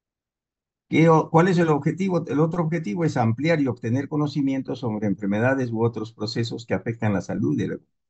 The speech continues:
¿ya? Así es. Miren todos los objetivos del método, eh, epidemiológico, ¿no?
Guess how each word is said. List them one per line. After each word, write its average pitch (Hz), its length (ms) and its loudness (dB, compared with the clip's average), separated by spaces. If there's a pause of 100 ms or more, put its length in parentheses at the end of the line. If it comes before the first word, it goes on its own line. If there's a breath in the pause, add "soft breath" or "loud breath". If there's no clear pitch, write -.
(800)
¿ya? - 140 -12 (640)
Así - 240 -10
es. - 280 -14 (800)
Miren 143 320 8
todos 156 160 6
los 135 140 2
objetivos 123 520 -2
del 113 120 2
método, 107 560 -2
eh, 101 240 -6
epidemiológico, 98 560 -2 (160)
¿no? 117 240 -12